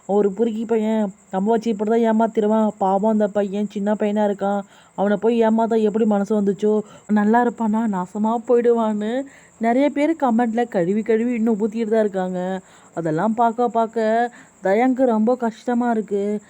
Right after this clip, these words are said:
"என்னால என்னோட சுயநலத்துக்காக ஒருத்தரை இந்த அளவுக்கு அசிங்கப்படுத்திட்டோமேன்னு" தயாங்க்கு ரொம்ப குற்ற உணர்ச்சியா இருக்கு. அந்த குற்ற உணர்ச்சியோட அவனால சாப்பிடக்கூட முடியல. அழுதுட்டே உக்காந்துட்டு இருக்கான் ஒரு மூலையில. தயங்க பார்க்கவும் பாவமா இருக்கு.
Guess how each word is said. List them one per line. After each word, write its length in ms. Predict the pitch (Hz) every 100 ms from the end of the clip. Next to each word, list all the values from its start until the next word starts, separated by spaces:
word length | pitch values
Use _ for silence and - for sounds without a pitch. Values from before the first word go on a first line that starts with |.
| -
"என்னால 640 | 185 202 202 220 214 196 196
என்னோட 460 | - 214 247 269 262
சுயநலத்துக்காக 1080 | 240 226 233 226 202 196 185 190 180 185 196 196 - - -
ஒருத்தரை 300 | 202 190 196
இந்த 220 | 196 208
அளவுக்கு 260 | 214 208
அசிங்கப்படுத்திட்டோமேன்னு" 1300 | 214 196 226 220 220 220 190 202 202 202 185 185 214 233 - - - -
தயாங்க்கு 360 | 214 233 269 285
ரொம்ப 280 | 240 226
குற்ற 400 | 247 240 196 247
உணர்ச்சியா 340 | 226 220 220 233
இருக்கு. 560 | 208 196 190 196 208 208 - - -
அந்த 280 | 196 208 208
குற்ற 200 | 214 302
உணர்ச்சியோட 520 | 302 269 269 262 254 247
அவனால 260 | 247 240 254
சாப்பிடக்கூட 640 | 247 269 285 269 254 262 269 233
முடியல. 500 | 226 208 196 208 220 - - -
அழுதுட்டே 420 | 226 262 277 262 277
உக்காந்துட்டு 500 | 254 233 240 226 196
இருக்கான் 220 | 196 202
ஒரு 140 | 202 190
மூலையில. 640 | 190 196 190 185 190 196 - -
தயங்க 360 | 202 226 302 320
பார்க்கவும் 500 | 285 269 254 269 277
பாவமா 460 | 220 202 208 214
இருக்கு. 440 | 202 180 165 170